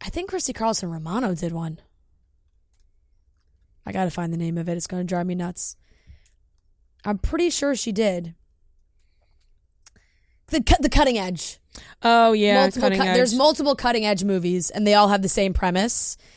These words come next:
Speaker 1: Um, but I actually really do love the <laughs> Christy Carlson Romano one. And there are other versions of that. Well, I believe the first one was actually with the mom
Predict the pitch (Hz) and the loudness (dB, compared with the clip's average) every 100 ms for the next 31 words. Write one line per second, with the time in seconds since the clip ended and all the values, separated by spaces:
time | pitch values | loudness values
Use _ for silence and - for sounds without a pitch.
0 | _ _ _ _ 214 208 190 190 190 180 | _ _ _ _ 2 4 6 4 0 0
1 | 202 196 196 202 - 208 190 196 190 196 | 2 4 4 2 2 2 4 4 4 2
2 | 185 185 185 196 196 196 - 262 185 - | 4 2 2 2 2 0 2 2 4 4
3 | 294 277 311 285 247 247 269 277 277 277 | 6 4 2 0 2 2 2 0 0 -2
4 | 294 _ _ - - _ _ _ _ - | -4 _ _ -20 -20 _ _ _ _ -4
5 | 220 214 202 202 196 175 196 - - 208 | 0 2 4 4 2 0 -2 -2 0 4
6 | 196 190 196 190 190 185 180 180 175 175 | 4 4 2 0 2 0 0 0 -2 -4
7 | 175 180 190 196 208 269 339 370 339 285 | -4 -4 0 0 0 -2 -4 -4 -6 -4
8 | 294 285 254 214 214 - 220 214 208 214 | -4 -4 -4 -4 -4 -6 -6 -6 -6 -6
9 | 208 214 233 226 208 202 | -4 -4 -6 -4 -4 -6